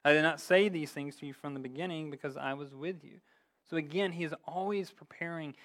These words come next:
his disciples for what's coming down the road. And then this last verse here in verse twenty, he says, "Truly,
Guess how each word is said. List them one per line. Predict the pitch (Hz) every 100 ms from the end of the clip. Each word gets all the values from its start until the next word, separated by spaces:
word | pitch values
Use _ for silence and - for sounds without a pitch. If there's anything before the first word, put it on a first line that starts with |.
| -
his | 170 156
disciples | 147 - 156 147 135 127 127 - _ _ _
for | 147
what's | 143 147 -
coming | 151 143 139 131
down | 139 135
the |
road. | 131 139 135 135 _ _ _ _ _ _ _ _
And | 156 160
then | 170
this | 180 165
last | 156 165 175 -
verse | 151 160 151
here | - 156
in | 147
verse | 135 143 -
twenty, | - 143 135 127
he | 139
says, | - 147 139 -
"Truly, | - 175 190 190 190